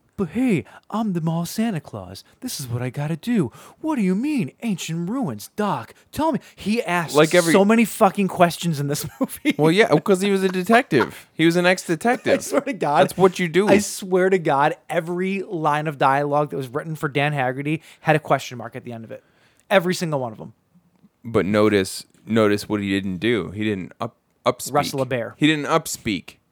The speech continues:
Speaker 1: He didn't.
Speaker 2: He was an-, it's, there's, uh,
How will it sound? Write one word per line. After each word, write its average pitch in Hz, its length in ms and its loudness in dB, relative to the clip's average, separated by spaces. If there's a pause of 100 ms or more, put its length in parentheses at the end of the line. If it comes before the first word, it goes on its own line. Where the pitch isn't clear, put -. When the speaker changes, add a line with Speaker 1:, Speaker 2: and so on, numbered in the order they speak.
Speaker 1:
He 120 100 -20
didn't. - 380 -12 (260)
Speaker 2:
He - 160 0
was 123 240 2
an-, 117 240 0 (420)
it's, - 300 -2
there's, 151 420 4 (100)
uh, 117 220 -8